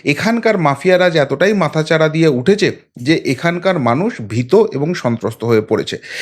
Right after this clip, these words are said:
এবং সেই মাফিয়ারাজ শেষ করার জন্য বর্তমান যে পুলিশ রয়েছে, বর্তমান যে প্রশাসন রয়েছে,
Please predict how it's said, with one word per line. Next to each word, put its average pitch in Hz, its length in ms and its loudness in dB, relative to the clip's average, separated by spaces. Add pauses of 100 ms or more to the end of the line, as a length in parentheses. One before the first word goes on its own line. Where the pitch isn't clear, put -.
(160)
এবং 202 240 4
সেই 226 200 2
মাফিয়ারাজ 220 760 2
শেষ - 360 -2
করার 180 380 2
জন্য 160 480 2 (300)
বর্তমান 185 580 4
যে 151 100 0
পুলিশ 170 420 0
রয়েছে, 135 260 4
বর্তমান 135 520 2
যে 175 100 2
প্রশাসন 170 540 0
রয়েছে, 123 340 4